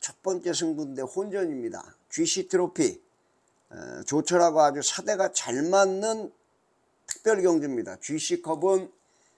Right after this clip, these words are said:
매년 조철이 한 구라씩 때려냈던, 어, 그런 특별 경주인데요. 지씨 트로피. 자, 이번 경주 일 번 마 컴플리트 타임이 혼전 중에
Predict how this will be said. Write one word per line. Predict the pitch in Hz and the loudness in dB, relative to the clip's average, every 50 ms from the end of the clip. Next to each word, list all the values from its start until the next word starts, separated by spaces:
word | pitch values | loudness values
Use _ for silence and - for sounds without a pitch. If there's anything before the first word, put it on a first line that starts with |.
| _ _ _ | _ _ _
매년 | - - 123 151 185 208 220 196 151 120 101 - _ _ _ _ _ _ _ _ - | -4 4 8 10 10 10 10 8 8 6 2 -6 _ _ _ _ _ _ _ _ -8
조철이 | - 143 143 - - 156 143 143 | -6 -6 -4 -2 -2 -2 -2 -2
한 | 135 - 175 196 180 | -2 -2 -2 -2 0
구라씩 | 180 175 165 147 - - 147 135 - - | 2 4 4 4 2 0 -2 -4 -6 -2
때려냈던, | - 180 175 175 156 139 151 160 156 - 123 113 101 131 147 170 - - _ _ - | 0 2 2 2 2 4 2 2 2 0 -2 -2 -2 -2 -4 -6 -8 -12 _ _ -20
어, | - - 82 85 - 78 76 78 80 - - | -20 -18 -18 -16 -16 -14 -14 -14 -16 -16 -6
그런 | - 139 170 175 175 160 135 117 82 - - _ _ _ _ _ _ _ _ _ _ _ _ _ _ _ _ _ _ _ _ _ _ _ _ _ _ _ - | 4 8 8 8 8 6 2 -2 -4 -8 -14 _ _ _ _ _ _ _ _ _ _ _ _ _ _ _ _ _ _ _ _ _ _ _ _ _ _ _ -20
특별 | - - - 190 190 180 156 | -18 -8 2 4 4 4 6
경주인데요. | 143 147 135 135 131 131 120 104 110 104 - 87 87 - - _ _ _ _ _ - | 4 2 2 2 0 -2 -2 -2 -2 -4 -6 -8 -12 -16 -18 _ _ _ _ _ -14
지씨 | - 143 147 127 - 143 131 - | -8 -6 -2 -2 -2 -2 -4 -8
트로피. | - 135 123 - - - 95 - - - - _ _ _ _ _ _ _ _ | -4 -4 -4 -4 -4 -10 -10 -10 -10 -10 -14 _ _ _ _ _ _ _ _
자, | - 131 117 | 2 2 4
이번 | 117 135 147 180 180 170 | 4 4 6 6 4 6
경주 | - 180 170 160 151 147 | 4 2 2 2 0 -2
일 | 131 135 147 160 170 175 175 | -2 -2 0 2 4 4 4
번 | 175 180 175 170 170 | 4 2 0 0 0
마 | 175 185 180 175 - - - _ _ _ _ _ _ _ _ _ _ _ _ _ _ - | 0 2 2 0 0 -4 -8 _ _ _ _ _ _ _ _ _ _ _ _ _ _ -10
컴플리트 | - - 233 240 240 233 - - - 220 233 226 226 220 214 - _ - 226 226 - - | -2 2 2 2 2 0 -6 -8 -6 -6 -4 -2 -2 -2 -4 -4 _ -10 -10 -10 -10 -10
타임이 | - - 220 220 220 202 180 185 185 165 127 110 - _ _ _ _ _ _ - | -8 -2 -2 0 0 0 0 2 2 2 2 0 -6 _ _ _ _ _ _ -8
혼전 | 160 165 175 196 190 170 196 202 202 196 190 165 | -4 -4 -4 -4 -2 -2 0 0 0 -2 -4 -6
중에 | 175 180 196 208 208 208 196 - | -6 -4 -2 0 0 0 -2 -4